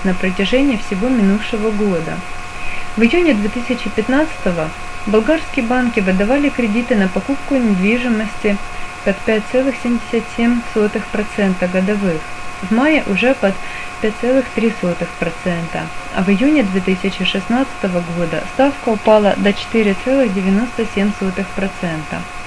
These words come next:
В то же время ипотека в евро подорожала до пять целых семьдесят пять сотых процента годовых. Ещё в мае текущего года её оформляли под пять целых шестьдесят одну сотую процента, а в июне две тысячи пятнадцатого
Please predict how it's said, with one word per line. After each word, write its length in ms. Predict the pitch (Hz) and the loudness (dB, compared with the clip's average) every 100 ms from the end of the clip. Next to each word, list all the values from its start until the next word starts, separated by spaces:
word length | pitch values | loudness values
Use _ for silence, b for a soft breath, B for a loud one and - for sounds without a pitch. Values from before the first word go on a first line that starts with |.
| - - - - - - - B B B - | -10 -10 -10 -8 -8 -8 -8 B B B 2
В 40 | |
то 120 | 269 | 4
же 100 | 269 | 6
время 320 | 302 349 294 196 | 6 6 4 4
ипотека 460 | 208 208 294 262 | 2 0 0 2
в 120 | 196 | 2
евро 280 | 185 190 175 | 2 2 2
подорожала 800 | 175 180 180 185 202 262 277 196 | 2 2 2 2 2 2 2 2
до 180 | 190 196 | 2 0
пять 220 | - 226 - | 0 -2 0
целых 260 | 269 285 240 | 2 2 0
семьдесят 460 | - 262 233 - 220 | 0 -2 0 -2 -2
пять 200 | - 214 - | 0 -2 0
сотых 300 | 214 226 208 | -2 -2 -2
процента 520 | 196 190 202 208 214 | -4 -2 0 0 0
годовых. 520 | 202 196 208 185 151 - - - B B B B | 2 2 2 0 -2 -4 -8 -6 B B B B
Ещё 260 | 247 294 | 4 4
в 40 | 254 | 4
мае 280 | 240 180 170 | 4 4 2
текущего 600 | 196 247 247 - 196 180 | -2 -2 -2 -2 0 0
года 360 | 180 185 175 | 0 0 2
её 240 | 170 190 196 | 2 2 0
оформляли 680 | - 180 170 180 170 165 - B B - | 0 -2 0 0 0 -2 -6 B B -2
под 120 | 180 | -2
пять 260 | - 208 196 | 0 -2 0
целых 240 | 247 262 240 | 0 0 0
шестьдесят 540 | 208 185 185 233 233 | -2 -2 0 -2 -2
одну 200 | 208 226 226 | 0 2 2
сотую 340 | 214 190 180 | 0 0 -2
процента, 720 | 165 160 - - 165 160 - 156 151 - | -2 -4 -6 -6 -4 -4 -6 -8 -8 -6
а 80 | 185 | -2
в 60 | 190 | 2
июне 320 | 226 226 202 | 4 4 4
две 160 | 185 | 0
тысячи 440 | 185 214 208 202 208 | 0 -2 -2 -2 -2
пятнадцатого 880 | 208 202 247 285 - - 175 160 | 0 0 2 0 -2 -2 0 0